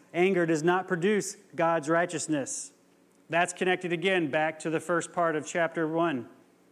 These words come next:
okay, uh, and, and the improper response. A, a Christian who's not growing, a person who is drawn away of his lusts. Anger does not produce a righteous life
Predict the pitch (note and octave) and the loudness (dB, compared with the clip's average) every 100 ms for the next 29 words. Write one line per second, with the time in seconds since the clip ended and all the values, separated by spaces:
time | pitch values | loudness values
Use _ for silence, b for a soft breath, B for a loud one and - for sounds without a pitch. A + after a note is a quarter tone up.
0 | _ _ _ - C3+ C#3 C#3 B B B | _ _ _ -6 -2 -2 -4 B B B
1 | B C#3+ B2+ B2 B2 B2+ D3 C#3 C#3 C#3+ | B -6 -2 -2 -4 -6 -4 -4 -2 0
2 | C#3 C#3 D3 D#3+ D#3+ E3 D#3+ D#3+ D3+ - | 0 -2 -2 -4 0 0 2 0 0 0
3 | F3 E3 C3 - - - _ _ _ _ | 0 0 -2 -8 -10 -12 _ _ _ _
4 | B2 B2+ C3+ - D#3 C#3+ D3+ D3 D3 D3+ | -8 -8 -12 -4 -4 -2 -2 0 0 0
5 | C#3+ D#3 D#3+ C3 A#2+ D3+ C#3+ D3 D3 D3 | 0 2 2 0 -4 -4 -4 -2 -2 -4
6 | - _ _ _ _ _ - D3 B2 D3 | -16 _ _ _ _ _ -2 -2 0 0
7 | D3+ D3+ C#3+ D3+ C#3+ C#3 C3+ D3 C3 - | 0 0 0 0 0 -2 -2 -2 -2 -8
8 | - - _ _ - _ _ _ _ _ | -14 -18 _ _ -20 _ _ _ _ _
9 | _ _ _ _ _ _ _ _ _ _ | _ _ _ _ _ _ _ _ _ _
10 | _ _ _ _ - D#3+ D#3+ D#3 C#3+ E3+ | _ _ _ _ -4 0 2 2 2 0
11 | E3 D3 C#3 E3+ C#3 - - b b b | 0 -2 0 0 0 -6 -10 b b b
12 | C3 C3 D3 D3 C#3 D3 D3 C3 B2 - | -8 -2 -2 -2 -8 -4 -2 -2 -6 -16